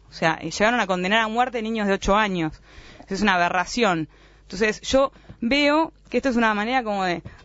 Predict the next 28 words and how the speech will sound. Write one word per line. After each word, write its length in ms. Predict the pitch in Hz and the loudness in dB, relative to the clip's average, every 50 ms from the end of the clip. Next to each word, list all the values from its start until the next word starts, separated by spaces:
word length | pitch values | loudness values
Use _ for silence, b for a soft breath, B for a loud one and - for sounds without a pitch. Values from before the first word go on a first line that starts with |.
| B - | B 0
patearla 560 | 196 202 202 - 208 269 285 302 285 269 240 | 0 0 2 2 2 2 2 2 0 0 0
para 140 | 220 214 202 | 0 -2 -2
afuera 240 | - 262 262 269 | -2 0 0 2
de 60 | 254 226 | 2 2
la 140 | 214 202 | 2 0
cancha, 500 | 202 240 247 262 269 - - 294 285 269 233 | 2 2 0 0 0 -2 0 0 2 2 2
una, 240 | 220 226 226 220 - | 2 0 0 0 -2
un, 560 | - 214 220 226 226 220 214 208 202 196 190 - | -2 -2 0 2 2 4 4 2 2 2 0 2
una 200 | - 220 233 226 | 2 2 2 2
campaña, 540 | 220 226 214 220 208 254 262 269 254 220 208 - | 2 0 0 2 2 0 0 0 -2 -4 -4 -4
embarrarla, 800 | 196 190 190 185 196 202 214 233 262 262 262 262 262 269 262 247 | -6 -4 0 0 2 2 2 2 2 2 2 2 2 0 0 0
llenarla 420 | - - 208 214 226 240 240 226 | -2 -6 -4 -2 0 2 4 2
de, 320 | 214 208 196 190 - - - | 2 2 0 -2 -2 -4 -8
de 540 | - 180 185 180 175 170 165 - - - - - - | -6 -4 -2 0 0 0 -2 -4 -8 -16 -20 -8 -2
lucha 400 | 208 220 254 247 - 269 240 226 | 0 2 2 2 4 2 2 4
de 60 | 226 | 4
barro, 400 | 233 247 254 262 262 277 285 277 | 4 2 2 2 2 0 0 0
una 200 | 233 220 214 208 | -2 -4 -4 -2
cosa 280 | 220 240 226 254 254 | -2 -2 0 -2 -2
que 120 | 220 208 196 | 0 0 0
debería 420 | 190 190 190 202 226 240 254 - - | 0 2 2 2 2 2 2 0 -2
manejarse 720 | 190 - 185 185 185 185 185 180 - 233 233 240 - - | -10 -10 -4 -2 -2 -2 -2 0 0 0 0 0 -2 -4
en 60 | 226 208 | -4 -4
el 120 | 190 175 | -4 -2
campo 300 | - 208 208 214 - 233 | -2 -2 0 0 0 0
de 60 | 202 | 0
los 160 | 190 - - | 0 -2 -2
argumentos. 720 | 175 170 170 175 185 185 180 170 160 - 160 147 - - | -4 -2 -2 0 0 2 2 2 0 -2 -6 -10 -10 -14